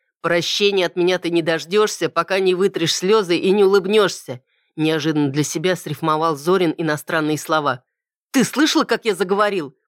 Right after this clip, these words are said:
Прямо поэт!» «Для поэта рифма немного кривовата», девушка улыбнулась. «Лучше расскажи, что это такое серьёзное ты вчера целый день писал? Ещё и паспорта наши рассматривал. Поэму сочинял? Тогда дай почитать».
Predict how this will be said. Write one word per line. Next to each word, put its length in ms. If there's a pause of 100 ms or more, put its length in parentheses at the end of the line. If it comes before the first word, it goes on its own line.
Прямо 320
поэт!» 480 (580)
«Для 220
поэта 480
рифма 360
немного 420
кривовата», 760 (280)
девушка 460
улыбнулась. 580 (400)
«Лучше 300
расскажи, 460
что 220
это 200
такое 280
серьёзное 540
ты 140
вчера 280
целый 320
день 220
писал? 540 (320)
Ещё 240
и 40
паспорта 540
наши 280
рассматривал. 640 (360)
Поэму 360
сочинял? 540 (260)
Тогда 240
дай 180
почитать». 540